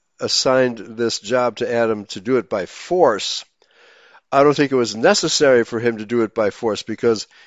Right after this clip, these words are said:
if Adam and Eve had retained their Shekinah glory, their spirit bodies, then they would be indestructible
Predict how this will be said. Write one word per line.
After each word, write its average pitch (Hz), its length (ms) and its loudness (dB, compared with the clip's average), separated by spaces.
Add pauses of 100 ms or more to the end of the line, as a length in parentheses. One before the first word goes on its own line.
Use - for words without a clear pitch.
if 113 120 -8
Adam 135 280 4
and 117 100 0
Eve 156 240 4
had 117 160 0
retained 143 600 0
their 113 120 0
Shekinah 117 520 -2
glory, 175 840 4 (1700)
their 117 160 0
spirit 196 480 4
bodies, 120 600 0 (1300)
then 143 400 4
they 143 160 6
would 135 360 2
be 139 480 2
indestructible 127 840 -2